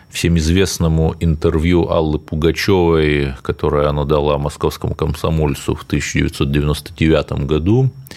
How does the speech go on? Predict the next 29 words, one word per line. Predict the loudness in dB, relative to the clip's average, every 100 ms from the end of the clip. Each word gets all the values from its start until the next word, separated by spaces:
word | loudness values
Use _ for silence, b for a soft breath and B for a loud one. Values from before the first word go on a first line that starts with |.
| B B
Я | 0 2
выкладывал, | 2 0 2 2 2 0 0 -2
как | -6 -2
раз | -2 -2
там | -4 -6
темой | -2 -2 -2 -2
было | -2 -2
Евровидение, | 0 0 2 2 2 0 0 2 2 0 -4 B B B B B -6
о |
своих | -2 2 2 2 -2
особых | -2 -2 0 0 2 0 -2 -10 -18 B B B
отношениях, | -8 -4 0 0 0 2 2 2 2 0 -4 -4
э, | -2 -2
с | -6
секс-меньшинствами. | -6 -2 -2 -2 -2 0 0 0 0 -4 -6 -4 -4 -4 -2
Там, | -2 -2
опять | 0 0 0
же, | 0 0 2 2 0 -4 -6 -8 -8
всё | -8 0 0
у |
меня | 0 0 -2
есть | -2
в | -6
Telegram-канале. | -6 -2 -2 -2 -4 0 0 0 -4 -10 B B B B -2
Можете | -2 -2
посмотреть. | -4 -4 0 0 0 -2 -4
Telegram-канал | -4 0 0 0 -2 -2 0 0
Эдвард | 0 -4
Чесноков. | -6 -6 -4 -2 -6 -6 -16